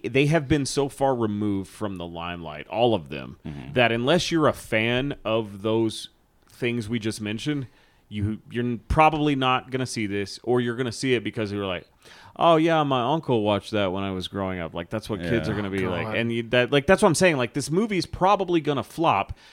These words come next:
Speaker 1: and plus the addition that Ryan Dunn is dead, and
Speaker 3: Yeah.
Speaker 1: Bam is not gonna be in it.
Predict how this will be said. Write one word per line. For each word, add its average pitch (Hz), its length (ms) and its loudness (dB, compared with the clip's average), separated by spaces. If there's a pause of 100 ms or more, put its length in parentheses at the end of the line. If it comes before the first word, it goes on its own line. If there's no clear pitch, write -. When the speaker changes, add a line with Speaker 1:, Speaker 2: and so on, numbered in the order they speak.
(240)
Speaker 1:
and 180 440 0
plus 160 360 0
the 156 300 -2
addition 139 440 -2
that 90 200 -6
Ryan 101 380 -2
Dunn 117 180 0
is 98 140 -4
dead, 87 420 -6 (320)
and 123 300 2
Speaker 3:
Yeah. 113 60 -2
Speaker 1:
Bam 117 640 -2
is 104 200 -4
not 110 180 -4
gonna 98 140 -8
be 92 160 -4
in 127 100 0
it. 87 180 -8